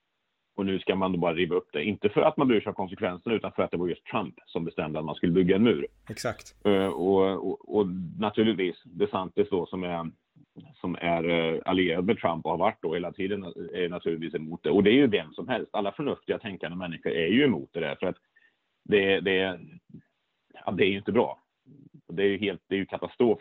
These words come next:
Speaker 1: ärligt talat, va? Så att, nej. Men, men för att svara på frågan, nej, vi märker ju inte av det i Florida. Och här där jag bor så märks, märks det absolut inte av någonting
Speaker 2: Nej.
Speaker 1: i det här fallet då.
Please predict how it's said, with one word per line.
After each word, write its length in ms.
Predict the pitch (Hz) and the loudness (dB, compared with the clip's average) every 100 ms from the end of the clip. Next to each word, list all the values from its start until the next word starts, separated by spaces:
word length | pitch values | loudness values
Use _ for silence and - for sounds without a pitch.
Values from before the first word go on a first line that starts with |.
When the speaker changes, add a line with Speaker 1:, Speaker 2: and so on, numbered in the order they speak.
| - | -4
Speaker 1:
ärligt 360 | - 82 76 | -8 -6 -4
talat, 260 | 80 76 - | -6 -6 -8
va? 100 | 65 | -10
Så 80 | - | -4
att, 100 | 92 - | -6 -4
nej. 280 | 98 110 - _ _ - | -2 -2 -4 _ _ -4
Men, 200 | 120 123 | 0 0
men 280 | 127 123 123 | 2 2 2
för 100 | 120 | 0
att 80 | 113 | 2
svara 200 | 127 117 | 2 2
på 80 | 113 | 0
frågan, 300 | 127 110 113 | -4 -4 -4
nej, 320 | 113 120 110 107 _ | -4 -4 -4 -8 _
vi 180 | - 120 | -12 -10
märker 300 | 123 120 120 | -4 -4 -4
ju 60 | 120 | -6
inte 140 | 107 | -4
av 180 | 104 87 | -6 -4
det 80 | 92 | -8
i 20 | |
Florida. 400 | - 95 82 85 | -8 -6 -6 -6
Och 280 | 80 98 92 | -4 -2 2
här 300 | 110 117 110 | 2 2 0
där 140 | 107 | 0
jag 200 | 110 123 | 2 2
bor 200 | 90 85 - | 2 -8 -8
så 60 | |
märks, 280 | 90 90 - 90 - | -8 -8 -6 -8 -8
märks 340 | 87 95 87 | -8 -8 -4
det 100 | - | -4
absolut 320 | 85 - 104 107 | -2 0 0 0
inte 140 | 87 | 2
av 180 | 80 76 _ _ - | 0 0 _ _ -8
någonting 500 | 85 80 78 104 85 _ _ _ - | -4 -4 -2 -2 -2 _ _ _ -10
Speaker 2:
Nej. 180 | 113 110 _ | -8 -8 _
Speaker 1:
i 60 | - | -6
det 80 | 80 | -4
här 80 | |
fallet 280 | 71 69 65 | -4 -6 -6
då. 120 | 67 | -10